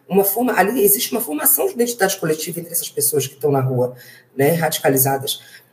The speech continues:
Então, a radicalização, ela não é só vertical, né, ela também funciona de forma horizontal. E ela pode chegar ao extremismo violento ou não. E tem essa parte também, não é todo mundo que vai chegar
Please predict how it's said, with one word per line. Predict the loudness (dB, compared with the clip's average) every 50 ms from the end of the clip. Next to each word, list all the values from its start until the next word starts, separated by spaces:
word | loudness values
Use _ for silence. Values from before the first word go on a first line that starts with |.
| _ 2
Então, | 6 6 6 6 6 4 6 6 6 4 2 2
a | 2
radicalização, | 2 2 0 2 2 4 4 4 4 2 0
ela | 0 2 4
não | 4
é | 4 4
só | 4 2 4
vertical, | 4 4 4 2 -2 -4 -4 -4 -2 -2
né, | -2 0
ela | 0 -2
também | -2 -2 -2 -2 -2 -4
funciona | -6 -8 -6 -2 -2 0 2 2 2 2 2 2 0
de | -2 -4 -8 -10
forma | -8 -4 -2 0 0 2
horizontal. | 2 2 2 0 0 0 -2 -6 -6 -6 -8 -10 -12 _ _ _ -20 -20 -20 -20 -20 -20 -20 _ -4
E | 0 2 2 4 4 4 4 4 4 4
ela | 6 6 4 6
pode | 6 4 4 4 4
chegar | 4 4 4 6 6 6 4 2 0 -2
ao | 0 0
extremismo | 0 0 2 4 4 6 6 4 0 -2 -4 -2
violento | 2 6 6 6 6 6 2 -2 -2 -4
ou | -4
não. | 0 0 2 2 0 -2 -4 -6 -10 -16 _ _ _ _ _ -14
E | -12
tem | 2 6 6 8 8 8
essa | 6 6 4
parte | 2 2 2 2 2 -2 -2
também, | 0 2 2 2 4 4
não | 2 2
é | 2 2
todo | 0 -2 -4 -4
mundo | -2 -2 -4 -6
que | -8 -6 -2
vai | 2 2 2
chegar | 2 2 0 -2 0 2 2 2 2 0 -2 -8 -16 -20 -20